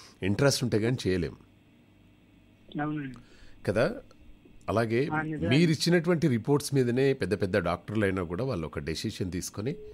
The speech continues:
Speaker 1: కదా,
Speaker 2: ఆ,
Speaker 1: ఆ,
Speaker 2: అవునండి.
Speaker 1: మీరు కేవలం మీరు ఇచ్చినటువంటి రిపోర్ట్స్ తోటే వాళ్ళు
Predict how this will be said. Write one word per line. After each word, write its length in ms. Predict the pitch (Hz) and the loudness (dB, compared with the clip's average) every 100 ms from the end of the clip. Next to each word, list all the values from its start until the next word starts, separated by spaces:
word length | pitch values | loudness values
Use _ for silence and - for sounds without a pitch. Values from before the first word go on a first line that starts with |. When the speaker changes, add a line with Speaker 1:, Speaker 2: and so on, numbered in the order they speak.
| - - - - - - | -16 -16 -18 -20 -12 -2
Speaker 1:
కదా, 280 | 90 110 240 - - - - - - - - - - - | 0 2 0 -6 -20 -20 -20 -18 -16 -18 -20 -20 -20 -8
Speaker 2:
ఆ, 40 | 156 | -4
Speaker 1:
ఆ, 120 | 156 | -4
Speaker 2:
అవునండి. 300 | 147 113 85 | -2 -2 0
Speaker 1:
మీరు 260 | 113 196 196 | 2 2 2
కేవలం 480 | - 185 208 175 | 4 6 6 6
మీరు 160 | 127 175 | 6 4
ఇచ్చినటువంటి 600 | 180 165 170 170 156 151 | 2 2 2 2 2 2
రిపోర్ట్స్ 520 | 120 113 139 - - | 2 4 2 2 0
తోటే 280 | 135 117 165 | 0 2 2
వాళ్ళు 560 | 110 107 120 120 95 | 4 4 2 0 0